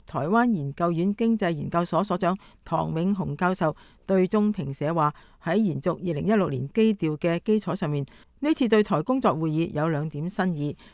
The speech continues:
第一就係強調咗二零一七年兩岸關係同台海局勢更加複雜嚴峻。第二就係提出咗研究出台賦予台灣民眾國民待遇政策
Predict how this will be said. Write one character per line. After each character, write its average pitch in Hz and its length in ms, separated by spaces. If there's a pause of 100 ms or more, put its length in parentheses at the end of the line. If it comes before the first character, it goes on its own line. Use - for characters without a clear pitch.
第 156 100
一 196 100
就 170 100
係 147 180
強 127 240
調 143 140
咗 147 100
二 165 120
零 147 260
一 160 80
七 196 140
年 120 200
兩 170 220
岸 156 180
關 220 240
係 190 160 (300)
同 175 240
台 160 240
海 180 180
局 220 120
勢 185 340
更 185 260
加 214 160
複 220 240
雜 - 180
嚴 127 200
峻。 160 320 (340)
第 - 100
二 165 40
就 160 180
係 156 120
提 156 160
出 214 100
咗 170 240 (220)
研 175 260
究 226 180
出 285 140
台 147 260
賦 190 220
予 196 220
台 196 160
灣 214 160
民 143 180
眾 180 160 (260)
國 208 160
民 143 260
待 165 200
遇 165 180
政 180 220
策 190 160